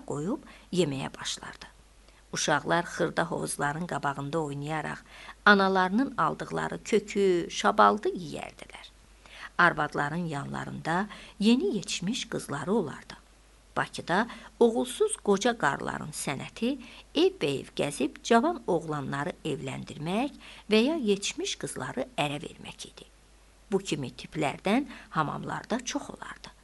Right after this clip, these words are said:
Bunlardan birisi dəstələrdən birinə yanaşıb, "Salam əleyküm, ayaq bacı."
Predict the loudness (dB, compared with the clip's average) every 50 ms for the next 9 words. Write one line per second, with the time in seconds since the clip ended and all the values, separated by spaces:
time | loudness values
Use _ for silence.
0 | -20 -20 -20 -20 -14 -4 0 2 2 2 2 0 0 0 0 0 -2 -2 -2 -4
1 | -6 -8 -8 -8 -8 -6 -4 -4 -4 -4 -2 -2 -2 -2 -2 -2 -2 0 0 0
2 | -2 -2 -2 -4 -4 -4 -2 -2 -4 -2 -2 -4 -4 -4 -4 -6 -8 -10 -10 -8
3 | -4 -4 -4 -4 -6 -14 -20 -20 -20 -20 -16 -10 2 8 10 12 12 12 10 10
4 | 8 8 6 6 8 8 6 4 4 2 2 0 0 0 -2 -2 4 6 6 8
5 | 8 6 4 2 2 2 4 6 6 6 4 -2 -6 -6